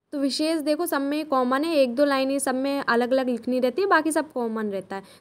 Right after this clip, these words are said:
तो भाषा सरल एवं सहज है, इसमें खड़ी बोली का प्रयोग किया गया है और जल्दी जल्दी में पुनरुक्ति प्रकाश अलंकार। तो ये तीन लाइन जो इन तीनों में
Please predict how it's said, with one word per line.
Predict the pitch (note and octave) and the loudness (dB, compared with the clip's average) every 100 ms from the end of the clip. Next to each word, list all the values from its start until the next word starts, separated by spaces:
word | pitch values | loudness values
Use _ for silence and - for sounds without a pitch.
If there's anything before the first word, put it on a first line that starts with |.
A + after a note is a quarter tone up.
| - | -8
तो | |
भाषा | A#3 A#3 A#3 C#4 | -2 0 2 0
सरल | C4+ B3+ B3+ B3+ | 2 2 2 2
एवं | B3+ C4 | 2 -2
सहज | C4 A#3+ A#3 C4+ | -2 0 0 0
है, | |
इसमें | F4 F#4 | 0 0
खड़ी | F4+ B3+ B3+ | 0 0 4
बोली | C4 B3+ | 2 2
का | C4+ | -2
प्रयोग | B3 B3 B3 B3 | 0 2 2 2
किया | C4 | 0
गया | B3+ C#4+ | 2 2
है | G#4+ | 2
और | A4 E4 | 0 0
जल्दी | C#4+ C#4+ D4 | 2 2 2
जल्दी | C#4+ C4+ D#4 | 0 -2 -2
में | G#4+ A4+ | -2 -2
पुनरुक्ति | D#4 C4 B3+ C4+ | -4 -2 -4 -6
प्रकाश | A#3+ A3+ A3+ A3 | -4 -2 -2 -2
अलंकार। | G3+ G3 G3 G3 - - - | -4 -4 -6 -8 -14 -20 -4
तो | D#4+ | 0
ये | D#4+ | 0
तीन | E4 D#4 D4+ | 0 0 2
लाइन | D4+ D4+ D4+ | 0 0 2
जो | |
इन | F4+ F4+ E4 | 2 2 0
तीनों | E4+ C#4 C4+ C#4 | -2 -4 -2 -2
में | E4 | -2